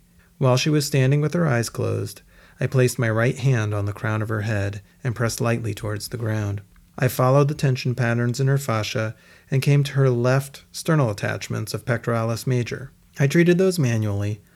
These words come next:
but of course, I could have used acupuncture just as easily. And within a minute and a half, her hip was seventy percent better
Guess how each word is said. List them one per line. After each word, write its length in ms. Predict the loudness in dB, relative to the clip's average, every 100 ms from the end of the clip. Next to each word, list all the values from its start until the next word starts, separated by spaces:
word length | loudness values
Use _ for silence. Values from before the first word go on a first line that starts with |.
| _ _ _ 0
but 100 | 0
of 60 |
course, 440 | 4 4 4 0 -8 -4
I 80 | -2
could 160 | 0
have 120 | 2
used 220 | 2 2 2
acupuncture 720 | -2 -2 -4 -4 -4 -6 -6
just 280 | -6 -6
as 140 | -6 -2
easily. 500 | -2 -4 -6 -8 -10 -20 _ _ 0
And 140 | 4
within 240 | 4 4
a 60 | 4
minute 240 | 6 4
and 80 | 4
a 60 | 2
half, 360 | 2 0 -4
her 100 | -4
hip 280 | -2 0 -2
was 160 | -6 -4
seventy 400 | -2 0 0 0
percent 500 | -2 -2 0 0 0
better 420 | 0 0 -2 -4